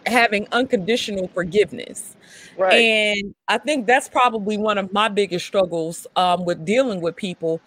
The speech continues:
Speaker 1: 'cause when people wrong me, um, I can be forgiving, but I tend not to deal with them with the same, um, uh,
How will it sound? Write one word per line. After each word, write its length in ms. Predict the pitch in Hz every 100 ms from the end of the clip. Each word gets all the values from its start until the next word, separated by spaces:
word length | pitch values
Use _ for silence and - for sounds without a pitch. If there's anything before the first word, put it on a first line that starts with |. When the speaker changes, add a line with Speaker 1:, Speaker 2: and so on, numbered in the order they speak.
| - - - - -
Speaker 1:
'cause 240 | - 247
when 160 | 220 240
people 340 | 311 403 240
wrong 380 | 208 233 269 247
me, 260 | 196 190 196 - - _ -
um, 240 | 220 220
I 160 | - 285
can 180 | 320 240
be 120 | 254
forgiving, 720 | - 190 156 262 330 220 208
but 160 | 185 208
I 140 | 202
tend 380 | 190 - 262 247
not 200 | 226 214
to 80 | 208
deal 280 | 170 196 254
with 180 | 208 -
them 220 | 202 190
with 160 | 175 185
the 80 | 180
same, 680 | - 226 226 220 208 208 - -
um, 640 | 185 190 175 175 175 - - - - - _ - - _ - _ _ _ _
uh, 420 | 196 180 170 156